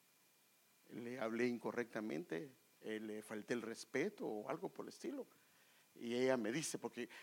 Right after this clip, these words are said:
y uno siempre se va a justificar, "No, si así era la manera que", no, no, no, mejor le pregunto, "¿Cómo le hablé?" Y ella me dice,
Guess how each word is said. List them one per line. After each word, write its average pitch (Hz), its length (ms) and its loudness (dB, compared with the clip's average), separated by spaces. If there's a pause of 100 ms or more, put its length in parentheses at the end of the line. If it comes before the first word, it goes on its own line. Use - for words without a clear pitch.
(160)
y 165 140 -2
uno 233 220 12
siempre 214 240 10
se 170 120 8
va 170 80 12
a 180 40 12
justificar, 170 540 6
"No, 302 160 4
si - 100 -2
así 220 200 2
era - 80 0
la 226 100 -2
manera 202 300 0
que", 160 160 -2
no, 147 80 0
no, 139 100 4
no, 120 180 0 (300)
mejor 135 220 2
le 156 80 4
pregunto, 123 400 -4 (1200)
"¿Cómo 143 200 -2
le 117 100 -2
hablé?" 101 200 -10 (880)
Y 110 80 -6
ella 120 240 6
me 104 120 0
dice, 117 380 -2